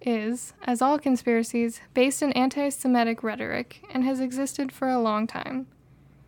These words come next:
It was popularized in the late nineties by none other than David Icke, a very famous British conspiracy theorist and well-known anti-Semitic. He believes that thousands of years ago, humans and reptilian humanoids from another dimension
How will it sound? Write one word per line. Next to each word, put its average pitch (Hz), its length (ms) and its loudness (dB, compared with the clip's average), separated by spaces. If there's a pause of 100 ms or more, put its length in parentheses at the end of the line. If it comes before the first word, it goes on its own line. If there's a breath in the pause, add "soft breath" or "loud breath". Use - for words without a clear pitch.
(540 soft breath)
It 254 140 2
was 247 120 2
popularized 269 800 2
in 247 100 4
the 240 100 8
late 240 180 4
nineties 220 420 2
by 226 140 0
none 226 240 2
other 226 320 0
than 233 220 0
David 226 260 0
Icke, - 360 -2 (200)
a 247 80 -2
very 277 300 2
famous 247 560 4
British 240 380 -2
conspiracy 233 680 2
theorist 220 480 -2
and 254 160 2
well-known 226 520 2
anti-Semitic. 226 840 -4 (1600 soft breath)
He 294 140 0
believes 262 340 4
that 240 140 0
thousands 262 400 4
of 269 80 0
years 233 200 6
ago, 226 400 0
humans 302 480 0
and 277 160 2
reptilian 277 460 0
humanoids 233 640 2
from 233 180 2
another 226 260 2
dimension 247 680 2